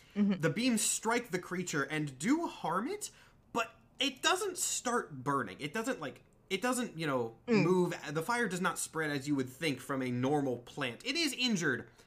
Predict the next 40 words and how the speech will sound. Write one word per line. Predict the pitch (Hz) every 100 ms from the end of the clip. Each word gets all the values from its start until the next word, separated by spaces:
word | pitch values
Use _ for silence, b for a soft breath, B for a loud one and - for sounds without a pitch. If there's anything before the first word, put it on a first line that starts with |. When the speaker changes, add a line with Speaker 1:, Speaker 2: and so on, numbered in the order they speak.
| b _
Speaker 2:
but, | - 170 147 - _ _ _ _ _ _ _ -
you | 175
know, | 117
not | 175 233
to | 226
the | 202
extent | 180 - 175
that | 151
you | 147
were | 135
expecting. | - 123 120
It | 127
doesn't | 202 226
appear | 190 196
to | 160
have | 147
some | 170
sort | 147 151 131
of | -
particular | 135 147 147 123
weakness | 120 117 123 123 113 -
to | -
fire. | - - - - _ _ _ b b b b b b b b _ _ _ _ -
Speaker 1:
Okay. | 196 185 - 151 156 - - -
Speaker 2:
Uh, | 139
but | 139 214
it |
does, | 220 208
you | 190
know, | 107
it, | 139 -
it | 160
did | 180
something. | 151 110 - - _ _ _ _ _ - _
Let | 123
me | 117
write | 113 113 110
down | 113 110
its | 107 -
current | - 113